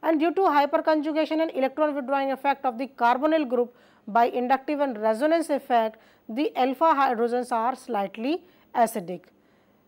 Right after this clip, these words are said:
and the alpha hydrogen are much more acidic than other hydrogen bonded to the S P three carbon. So it, for this reason, aldehyde and ketones possessing one or more alpha hydrogen exhibit ketoenol tautomerism as follows.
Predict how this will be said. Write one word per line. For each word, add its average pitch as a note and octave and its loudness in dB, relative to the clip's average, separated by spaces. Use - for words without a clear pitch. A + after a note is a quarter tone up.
and D#4 2
the F#4 0
alpha D4 4
hydrogen E4 4
are E4 4
much D#4 2
more D4 4
acidic C#4 0
than B3+ 2
other C4 2
hydrogen C4 2
bonded A3 0
to B3+ -2
the D4+ -2
S A#3 2
P B3 -6
three C4 -6
carbon. F#3+ -6
So E4+ 2
it, C#4 -2
for C#4+ 4
this F4+ -2
reason, C#4 0
aldehyde D#4+ 2
and D4+ -4
ketones C4 -2
possessing B3+ -4
one A3+ 0
or D4 0
more C4+ 2
alpha C#4+ -2
hydrogen A#3 0
exhibit B3 -2
ketoenol B3 0
tautomerism A#3 2
as A3+ 0
follows. F#3+ -4